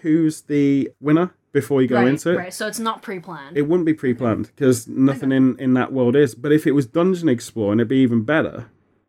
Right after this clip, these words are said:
Speaker 1: because it's a group of, say, three or four people going into a dungeon, and you would have to do some serious creative ways of bringing monsters to life and using magic and stuff like this.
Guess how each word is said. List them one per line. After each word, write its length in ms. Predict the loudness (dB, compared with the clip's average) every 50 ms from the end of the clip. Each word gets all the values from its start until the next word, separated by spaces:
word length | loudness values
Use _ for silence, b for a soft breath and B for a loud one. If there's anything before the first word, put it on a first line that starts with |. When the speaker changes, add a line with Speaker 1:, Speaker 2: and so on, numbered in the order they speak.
| _ -4
Speaker 1:
because 340 | -4 -4 0 0 0 0 0
it's 120 | 0 -2
a 60 | -2 -2
group 300 | 0 2 2 2 2 0
of, 100 | -6 -6
say, 260 | -2 0 2 2 2
three 260 | 0 -2 -2 2 2
or 60 | 2 2
four 260 | 0 0 0 0 0
people 560 | 0 0 2 2 2 2 -2 -8 -12 -12 -14 -18 b b b b b b b b b
going 240 | -6 -2 0 2 2
into 240 | 2 0 -2 -2 -4
a 40 | -4
dungeon, 540 | -2 0 2 2 2 2 0 -2 -8 -10 -12 -10
and 240 | -6 -2 0 2 2
you 100 | 2 2
would 80 | 0
have 260 | -2 -4 -10 -12 -12
to 120 | -10 -10 -8
do 240 | -2 2 4 4 4
some 200 | 2 0 -2 -2
serious 840 | -2 -4 -8 -4 -2 0 2 2 2 2 0 -2 -4 -6 -8 -14
creative 580 | -12 -4 0 2 2 2 2 2 0 0 -2 -4 -4 -2
ways 380 | 0 2 2 4 2 2 0
of 160 | -2 -4 -4
bringing 260 | -4 -2 0 2 4 4
monsters 680 | 4 4 4 2 -2 -6 -6 -2 2 2 2 0 -2 -10 -16 -20 _
to 100 | -8 -2 0
life 260 | 2 2 2 2 0
and 140 | -2 -2 0
using 260 | 0 0 2 2 2
magic 380 | 2 2 2 0 -4 -6 -8 -6
and 100 | -8 -8
stuff 240 | -6 -6 -8 -6 -6
like 160 | -8 -6 -2
this. 300 | 0 -2 -2 -2 -4